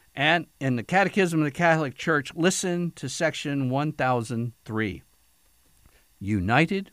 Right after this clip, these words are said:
with Christ by baptism, believers already, already, already truly participate in the heavenly life of the risen Christ.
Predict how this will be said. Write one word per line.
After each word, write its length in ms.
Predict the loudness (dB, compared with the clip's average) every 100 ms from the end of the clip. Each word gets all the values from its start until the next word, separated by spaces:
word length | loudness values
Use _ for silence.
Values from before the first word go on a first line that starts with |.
| -2
with 260 | 0 0
Christ 420 | -2 -2 0 -2 -6
by 160 | -6
baptism, 800 | -2 -2 -2 -4 -10 -8 -12 -14 -20 _ _ -20 -20 _
believers 840 | -4 0 2 2 0 0 0 0 -6 _ _ _ _ 4
already, 1400 | 12 12 12 12 8 2 -6 -2 2 4 4 2 0 -10 _ _ _ 8
already, 880 | 10 10 8 8 8 8 4 -2 _ _ _ _
already 880 | 10 10 10 8 8 8 4 0 -6 _ _ -12
truly 640 | -6 2 6 6 6 4
participate 960 | 2 0 2 2 2 0 0 2 2 -2 _ _ 0
in 160 | 4 4
the 120 | 2
heavenly 580 | 4 6 6 4 2 2
life 420 | 4 6 4 0 -2
of 200 | -2 0
the 140 | 0
risen 840 | 0 -2 0 0 0 0 0 -2 -6 _
Christ. 680 | -12 -2 0 0 -4 -18 -20